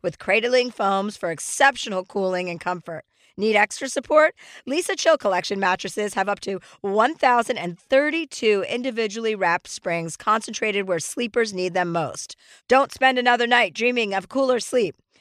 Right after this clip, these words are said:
For a limited time, save up to four hundred and sixty dollars on a Chill Collection mattress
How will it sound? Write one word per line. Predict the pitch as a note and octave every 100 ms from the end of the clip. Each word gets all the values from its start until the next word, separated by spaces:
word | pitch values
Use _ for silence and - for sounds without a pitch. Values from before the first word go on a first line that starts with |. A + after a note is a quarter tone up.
| _
For | A#3
a |
limited | G#3 G#3 G#3+ B3+ C4+
time, | C4+ B3+ F3+ F3
save | G#3+ A3+ G#3+
up | F#3+
to | G3
four | - G#3+ B3+
hundred | D4 D#4+ E4+
and | C4+
sixty | - C4+ - C#4
dollars | B3 G3 F3 F#3
on | G3+
a | F#3
Chill | E3+ B3 B3+
Collection | C4+ B3+ F#3 - A3
mattress | F3 D#3 D3 D#3+